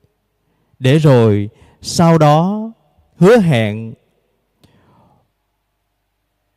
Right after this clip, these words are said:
một thời điểm chính thức bước vào cánh đồng truyền giáo của các tông đồ, mà chúng ta không thể phủ nhận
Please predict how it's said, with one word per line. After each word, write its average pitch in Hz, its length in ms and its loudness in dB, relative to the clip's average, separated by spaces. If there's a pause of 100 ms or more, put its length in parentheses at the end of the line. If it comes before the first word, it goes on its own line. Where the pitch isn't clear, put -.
(1120)
một 127 320 -2
thời 135 220 0
điểm 135 560 -2 (540)
chính 247 280 -2
thức 262 280 -6 (760)
bước 208 280 0
vào 123 180 2
cánh 208 200 -4
đồng 135 240 0
truyền 120 220 0
giáo 143 540 -6 (840)
của 127 120 -6
các - 280 -8
tông 185 200 -2
đồ, 107 380 0 (800)
mà 107 580 -8
chúng 175 160 -4
ta 175 120 -2
không 220 260 -4
thể 143 180 2
phủ 147 240 -4
nhận 123 400 -6